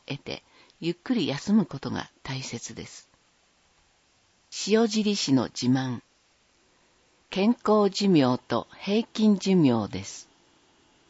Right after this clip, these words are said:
健康寿命。日常生活を制限されることなく、健康的に生活を送ることができる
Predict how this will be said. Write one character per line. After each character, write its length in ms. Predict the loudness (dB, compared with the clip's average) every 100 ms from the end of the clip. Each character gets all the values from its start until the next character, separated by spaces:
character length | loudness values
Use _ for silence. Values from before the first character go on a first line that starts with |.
| _ _
健 200 | -2 4
康 460 | 4 4 2 4 2
寿 180 | 4 6
命。 380 | 6 4 -2 -10 _ _ _ _ _ _ _ _ _ _ 0
日 360 | 0 0 0
常 240 | 4 4 2
生 280 | 0 -2
活 340 | 0 -4 -4 -4
を 180 | -4 -6
制 320 | -2 4 6
限 220 | 8 6
さ 160 | 2 0
れ 140 | 0
る 80 | -2
こ 160 | -4 -4
と 140 | -2
な 140 | -2 -4
く、 220 | -10 -14 _ _ _ _
健 220 | -4 -2 0
康 200 | 0 2
的 300 | 0 2 0
に 180 | 0 -2
生 240 | -2 -2
活 320 | 0 -2 0
を 120 | 0 -2
送 200 | -4 -6
る 100 | -4
こ 120 | -2
と 100 | 0
が 140 | 0
で 160 | -2 -6
き 160 | -6
る 180 | -4 -6